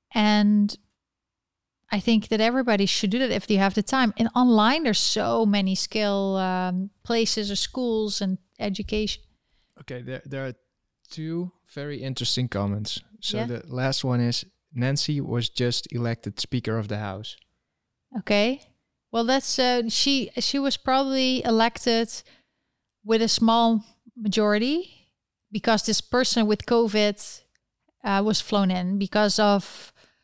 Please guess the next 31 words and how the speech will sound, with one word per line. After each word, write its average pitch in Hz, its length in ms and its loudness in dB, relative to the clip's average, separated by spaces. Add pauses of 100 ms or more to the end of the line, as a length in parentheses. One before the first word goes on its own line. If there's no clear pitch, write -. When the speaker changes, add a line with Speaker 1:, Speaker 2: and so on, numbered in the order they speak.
(240)
Speaker 1:
um, 185 680 2
you 240 120 0
know, 202 120 4
selfish 226 440 0
reasons. 220 560 2
Nancy 220 360 4
Pelosi 202 420 2
needed 202 300 4
her 233 140 0
vote. 247 440 0 (1000)
But, 220 420 2
uh, 208 240 2
yeah, 220 240 2 (400)
you 220 240 -8
got 214 200 0
my 202 160 0
birthday. 190 600 -4 (1500)
So 330 480 0 (1000)
we, 294 300 0
every 311 320 2
day, 294 460 4 (340)
things 269 220 2
are 254 80 4
happening. 247 640 2
We're 208 180 -4
gonna 262 280 2
watch, - 640 -2
we're 208 120 -2
gonna 240 240 2
see 247 300 0
it. 180 280 0